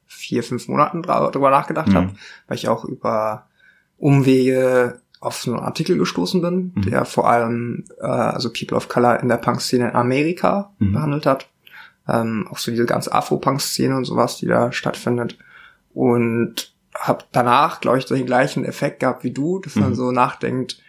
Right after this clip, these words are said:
Speaker 1: was für Bands kenn ich eigentlich,
Speaker 2: Mhm.
Speaker 1: wo, ähm, People of Color drin spielen. Und im ersten oder zweiten Anlauf fallen da einem nicht so viele ein.
Speaker 2: Mhm.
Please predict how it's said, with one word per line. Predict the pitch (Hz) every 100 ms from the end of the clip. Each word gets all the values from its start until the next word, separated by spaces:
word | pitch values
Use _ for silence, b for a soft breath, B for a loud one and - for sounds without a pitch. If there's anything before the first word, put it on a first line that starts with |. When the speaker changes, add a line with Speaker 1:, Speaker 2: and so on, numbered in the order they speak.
| b b b
Speaker 1:
was | - -
für | 123
Bands | 117 139 160
kenn | - 170
ich | 180 170
eigentlich, | 170 185 190 220 240 196
Speaker 2:
Mhm. | - 92
Speaker 1:
wo, | 120 120 123 - -
ähm, | 127 120 117 113 117 127 _ -
People | - -
of | 131
Color | - 131 147
drin | 165
spielen. | 170 - 156 165 175
Und | 139
im | 127 113
ersten | 123 165 - - 160 160 160 160 - _ _ _ -
oder | - -
zweiten | - 131 - 143
Anlauf | - 139 135 139 - - B B
fallen | - - 117 139
da | 131
einem | 113 117
nicht | 139
so | 147
viele | 160 175 175
ein. | 165 170 202
Speaker 2:
Mhm. | 208 196 208